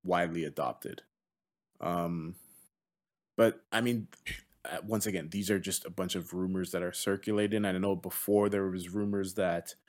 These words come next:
at W W D C they would reveal a developer version of it that would cost three thousand dollars.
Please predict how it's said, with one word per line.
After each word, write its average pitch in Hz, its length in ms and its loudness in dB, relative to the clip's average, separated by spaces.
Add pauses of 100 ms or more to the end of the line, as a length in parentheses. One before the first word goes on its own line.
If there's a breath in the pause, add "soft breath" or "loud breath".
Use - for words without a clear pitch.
(540 soft breath)
at 95 160 0
W 104 260 4
W 98 300 2
D 92 220 -2
C 123 320 2
they 113 180 6
would 95 300 0
reveal 95 560 2
a 92 80 -4
developer 95 640 0
version 92 500 0
of 90 160 0
it 87 140 0 (200)
that 95 180 4
would 87 180 -4 (320)
cost - 380 4
three 92 180 0
thousand 87 400 2
dollars. 85 500 0